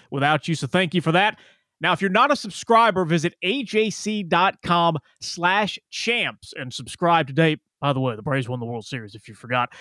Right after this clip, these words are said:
You'll get the most complete Braves coverage throughout the year with unlimited digital access to A J C dot com and the e-paper. So check that out now at A J C dot com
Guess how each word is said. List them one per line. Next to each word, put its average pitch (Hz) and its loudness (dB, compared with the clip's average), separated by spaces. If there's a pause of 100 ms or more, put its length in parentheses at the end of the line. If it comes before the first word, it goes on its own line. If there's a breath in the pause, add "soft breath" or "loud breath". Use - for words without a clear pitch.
(120)
You'll 175 4
get 185 4
the 185 0
most 214 4
complete 202 2
Braves 196 4
coverage 202 2
throughout 190 4
the 190 2
year 185 4
with 180 4 (200 loud breath)
unlimited 185 0
digital 190 2
access 170 2
to 156 0
A 135 2
J 151 2
C 160 0
dot 139 2
com 156 4
and 196 0
the 170 -6
e-paper. 165 -6
So 123 -12
check 208 -2
that 180 4
out 170 2
now 160 4
at 147 -2
A 214 -2
J 208 0
C 196 -6
dot 165 2
com 135 2